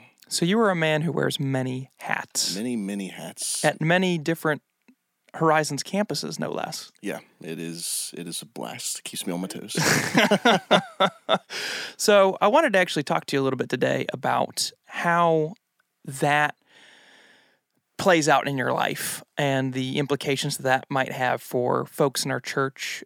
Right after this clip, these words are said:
Speaker 1: who, um, <laughs> the vast majority of which are not in full-time ministry, of course.
Speaker 2: Mm-hmm.
Speaker 1: Most of them are working, uh, quote-unquote normal jobs, uh, <laughs> if that makes sense. Um,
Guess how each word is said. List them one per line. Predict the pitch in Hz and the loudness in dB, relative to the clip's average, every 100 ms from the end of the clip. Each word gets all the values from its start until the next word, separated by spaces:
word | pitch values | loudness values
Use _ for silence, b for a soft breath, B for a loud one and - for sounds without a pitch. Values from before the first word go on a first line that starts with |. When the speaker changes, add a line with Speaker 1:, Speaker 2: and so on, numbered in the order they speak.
| - - | -12 -6
Speaker 1:
who, | 139 135 131 131 - - | -4 -4 -6 -8 -12 -10
um, | 151 156 175 - _ - | -8 -8 -10 -16 _ -8
<laughs> | 151 - - - - | -6 -6 -12 -16 -6
the | 139 147 | 0 2
vast | 127 156 220 180 | 4 4 4 2
majority | 143 165 190 165 | 2 2 4 2
of | 143 | 2
which | 147 - - - | 2 0 -2 2
are | 139 | 2
not | 139 151 - | 4 2 2
in | 160 175 | 0 2
full-time | - 143 - 135 | 2 2 2 2
ministry, | 131 135 - 156 175 | 2 0 0 0 0
of | - | 0
course. | 143 165 - - - 104 | 0 0 0 -2 -8 -18
Speaker 2:
Mm-hmm. | 104 127 - - - | -14 -14 -16 -20 0
Speaker 1:
Most | 160 160 175 | 2 2 0
of | 147 | 2
them | 143 147 147 - | 0 -2 -6 -4
are | - 139 139 - _ _ _ _ | 0 0 -2 -8 _ _ _ _
working, | 160 151 147 151 143 139 139 - _ - | 0 0 2 -2 -2 -2 -6 -12 _ -12
uh, | 156 - _ _ _ _ _ _ _ - | -12 -14 _ _ _ _ _ _ _ -2
quote-unquote | - 160 147 - 143 - | 4 4 2 2 0 2
normal | 160 143 135 | 2 2 0
jobs, | 135 - 143 147 139 - - | -2 0 2 0 -2 -8 -4
uh, | 147 147 - | -2 -2 -2
<laughs> | - | 0
if | 175 - | 0 2
that | 156 | 0
makes | 135 139 - | 0 0 0
sense. | 139 - - - - | -2 -2 -4 -8 -2
Um, | 73 - 69 | 0 0 -2